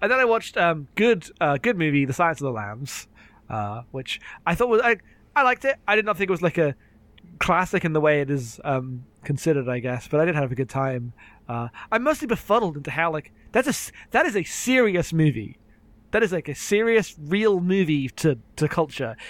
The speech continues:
in a way that, like, surprises me. I don't ex-, I guess it's good that the Oscars for one year were like, "We're all, we're gonna be all about Anthony Hopkins just destroying the scenery." 'Cause it, they're right.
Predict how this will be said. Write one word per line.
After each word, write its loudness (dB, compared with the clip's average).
in 4
a 4
way 4
that, 0
like, -4
surprises -2
me. 0
I 2
don't 2
ex-, -10
I 2
guess 0
it's 0
good 2
that 2
the 4
Oscars 2
for -6
one 0
year 4
were 2
like, 0
"We're 4
all, -4
we're 2
gonna 2
be -2
all 6
about 2
Anthony 0
Hopkins -2
just -12
destroying 2
the -8
scenery." -6
'Cause 0
it, 0
they're 4
right. 2